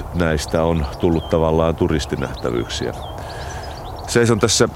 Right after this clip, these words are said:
Johanneskaivoksen reunalla. Suurin osa tämän kaivoksen alueesta, siis tästähän tehtiin tällainen lieteallas, suurin osa tämän kaivoksen alueesta on verkkoaidan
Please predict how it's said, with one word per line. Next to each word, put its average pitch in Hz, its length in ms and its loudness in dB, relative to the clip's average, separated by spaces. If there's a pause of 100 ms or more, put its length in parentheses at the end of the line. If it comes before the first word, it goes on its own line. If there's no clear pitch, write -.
(100)
Johanneskaivoksen 85 1200 2 (920)
reunalla. 90 760 2 (920)
Suurin 107 360 2
osa 101 220 2
tämän 98 260 0
kaivoksen 92 520 2 (1400)
alueesta, 95 600 4
siis 87 200 0
tästähän 87 420 2
tehtiin 87 460 4
tällainen 80 320 4
lieteallas, 82 580 4
suurin 95 280 6
osa 87 180 2
tämän 85 240 2
kaivoksen 80 420 2
alueesta 85 500 4
on 80 180 2 (880)
verkkoaidan 90 760 2